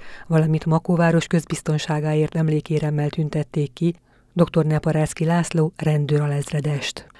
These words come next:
Makóvárosért emlékplakettel és bruttó egymillió forinttal jutalmazták az Országos Mentőszolgálat délalföldi regionális mentőszervezet makói mentőállomását,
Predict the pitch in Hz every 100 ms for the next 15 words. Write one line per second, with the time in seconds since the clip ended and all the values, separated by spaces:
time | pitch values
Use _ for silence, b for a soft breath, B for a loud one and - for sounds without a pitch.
0 | b b _ 165 151 - 151 151 156 -
1 | 151 175 180 170 175 165 165 - 175 165
2 | 185 240 214 208 165 - 156 151 156 -
3 | 156 151 156 151 170 170 160 156 - 165
4 | 156 151 185 - 185 180 165 160 160 160
5 | 151 160 151 147 147 139 151 151 147 143
6 | 156 151 185 - 156 147 143 147 147 147
7 | 147 - 156 156 151 - 156 147 147 143
8 | 156 151 - 151 151 165 160 165 151 151
9 | 147 147 143 156 143